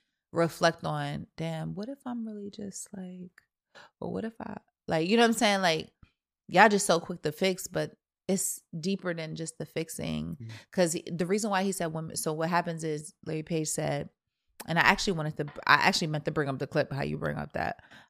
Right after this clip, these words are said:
Speaker 1: Um, totally didn't get around to it. But he said the
Speaker 2: Send it
Speaker 1: reason,
Speaker 2: to me
Speaker 1: so
Speaker 2: if you
Speaker 1: he
Speaker 2: got it.
Speaker 1: said, um, women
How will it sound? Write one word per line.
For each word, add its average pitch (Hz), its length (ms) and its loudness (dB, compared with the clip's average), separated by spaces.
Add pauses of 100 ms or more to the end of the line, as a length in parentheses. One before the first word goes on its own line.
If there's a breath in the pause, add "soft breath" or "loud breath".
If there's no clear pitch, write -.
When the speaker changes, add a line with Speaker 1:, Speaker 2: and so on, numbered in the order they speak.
Speaker 1:
Um, 151 220 -4
totally 156 340 -4
didn't 165 300 -10
get 156 120 -8
around 147 320 -12
to 160 120 -12
it. 160 220 -12
But 151 260 -2 (400 loud breath)
he 208 80 4
said 185 140 4
the 185 60 4
Speaker 2:
Send 208 140 8
it - 40 8
Speaker 1:
reason, - 60 4
Speaker 2:
to 165 60 4
me 135 80 8
Speaker 1:
so 120 40 4
Speaker 2:
if 113 60 0
you - 80 0
Speaker 1:
he - 40 4
Speaker 2:
got 196 60 4
it. 196 60 2
Speaker 1:
said, 175 260 2
um, 165 420 2 (720)
women 214 440 4